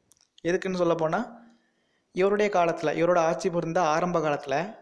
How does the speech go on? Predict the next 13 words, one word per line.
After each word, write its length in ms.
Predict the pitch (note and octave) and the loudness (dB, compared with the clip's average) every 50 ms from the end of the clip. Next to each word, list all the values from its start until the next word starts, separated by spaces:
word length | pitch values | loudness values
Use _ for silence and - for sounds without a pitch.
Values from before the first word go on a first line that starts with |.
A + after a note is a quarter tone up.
| - _ _ _ _ _ _ _ _ | -20 _ _ _ _ _ _ _ _
சாளுக்கிய, 580 | - E3 - E3+ F3 F#3 G3 F#3 - - F#3 F3+ F3 E3+ E3 D#3+ D#3+ D#3 D3+ D3+ D3 C#3+ C#3+ C#3 C#3 - - - _ _ _ _ _ _ _ _ _ _ _ _ _ _ - | -12 -4 0 0 2 2 0 -2 -2 0 2 2 4 4 4 4 4 4 2 2 0 0 0 -2 -2 -6 -10 -18 _ _ _ _ _ _ _ _ _ _ _ _ _ _ -2
சாளுக்கிய 380 | - E3 F3 F#3+ F3+ - F#3 F3 | 0 2 2 0 0 0 0 0
மன்னர்கள் 300 | E3 D#3+ D#3+ D#3 D#3+ D3+ D3 | 0 -2 0 0 -2 -2 -2
இருக்கார்களா, 400 | B2 C3+ C#3 C3 C3 C#3 C3+ D#3+ - - - - _ _ _ _ _ _ _ _ _ _ _ _ _ _ _ _ _ _ _ _ _ _ _ _ _ _ _ _ _ _ _ _ _ _ _ _ _ _ | -4 -4 -6 -4 -4 -4 -6 -6 -8 -12 -20 -20 _ _ _ _ _ _ _ _ _ _ _ _ _ _ _ _ _ _ _ _ _ _ _ _ _ _ _ _ _ _ _ _ _ _ _ _ _ _
ஏன்னா 140 | E3+ F#3+ G3 F3 | -2 -2 0 2
முதலாம் 280 | F3 F#3 F#3+ G3+ G3 F3 | 2 2 2 2 2 0
நரசிம்மவர்மன் 680 | E3 E3 - F#3 F3 E3+ E3 E3 D#3+ D#3+ D#3 D#3 D3 | -2 0 -2 -2 0 0 -2 -2 -2 -4 -4 -4 -4
வந்து 200 | D3+ D3+ F#3 A#3 C#4 C#4+ - - - _ _ _ _ _ - | -4 -4 -4 -4 -4 -8 -12 -20 -20 _ _ _ _ _ -2
சாளுக்கிய 400 | - D#3+ E3 F#3 G3 - - F3+ E3+ D#3 | 0 2 2 2 2 0 0 -2 -2 0
மன்னர் 240 | D3 D3 C#3 - - - - | -2 -2 -4 -6 -6 -6 -2
இரண்டாம் 320 | D#3+ F3+ F3 F3+ F#3 F3 E3 | -2 0 0 0 -2 -2 -2
புலிகேசியை 520 | D#3+ D#3+ D#3 D#3+ D#3+ D#3 - D#3 E3+ G3+ A#3+ - - - - - - _ _ _ _ _ _ _ _ _ _ _ _ _ _ _ _ _ _ _ _ _ _ _ _ _ | -4 -4 -4 -6 -8 -6 -6 -4 -4 -4 -4 -6 -12 -20 -20 -20 -20 _ _ _ _ _ _ _ _ _ _ _ _ _ _ _ _ _ _ _ _ _ _ _ _ _
கொன்றிருப்பாரு. 560 | - E3 F3 - G3+ G3 - - C#3+ C3 B2+ | -4 -2 0 0 0 0 0 0 -2 -2 -2